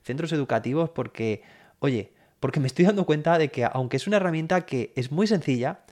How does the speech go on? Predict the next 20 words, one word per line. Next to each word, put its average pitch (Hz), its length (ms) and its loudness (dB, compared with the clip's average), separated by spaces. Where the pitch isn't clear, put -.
muy 135 100 0
fácil 156 260 0
de 127 60 -2
utilizar, 120 500 -2
pero - 100 -8
es 113 60 -6
tan 165 220 2
potente 113 580 0
y 131 340 -2
me 123 120 -4
llevo 139 220 2
la 208 80 4
sorpresa 139 480 -4
de 117 200 -2
que - 360 -6
muy 147 220 0
pocos 185 320 -2
docentes 120 440 -6
la 104 80 -6
conocen, 107 460 -6